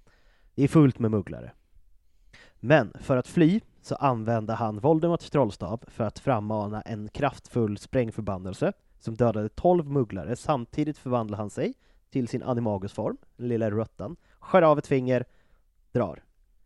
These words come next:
Ord-, eh, vad heter det, ministeriet kommer dit, hittar Black skrattandes med Peter Pettigrews finger och tolv döda mugglare.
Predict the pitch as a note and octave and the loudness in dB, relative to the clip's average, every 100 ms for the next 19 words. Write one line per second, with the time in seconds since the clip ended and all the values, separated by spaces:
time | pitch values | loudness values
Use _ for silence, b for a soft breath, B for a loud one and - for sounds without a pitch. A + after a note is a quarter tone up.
0 | _ _ _ _ _ - D#3+ D#3+ - C#3+ | _ _ _ _ _ 2 6 4 4 4
1 | C3 C3 C3 B2+ B2 B2 B2+ B2 D3+ C#3 | 4 2 2 4 4 2 0 -2 -2 -2
2 | - C#3+ C3+ A#2+ A#2+ - - _ _ _ | -2 -2 0 -2 -4 -10 -20 _ _ _
3 | D#3 B2 - B2 A#2+ A#2 A2 A2 A2 - | -4 -4 -2 -2 0 -2 -2 -2 -2 -8
4 | _ - - C3 - - G#2+ G#2+ G#2+ - | _ -14 -4 -4 -4 -4 -4 -4 -6 -10
5 | - _ - A#2+ B2+ - - A#2 A#2+ A#2+ | -20 _ -8 -4 -4 -4 -8 -4 0 -2
6 | - E3 D#3+ E3 E3+ E3+ _ _ _ _ | 2 4 4 2 0 -2 _ _ _ _
7 | _ _ C3 - B2 A2 G#2 A2 G#2 G#2+ | _ _ -12 -2 0 2 2 0 0 -4
8 | F2 F2 F#2+ | -8 -10 -10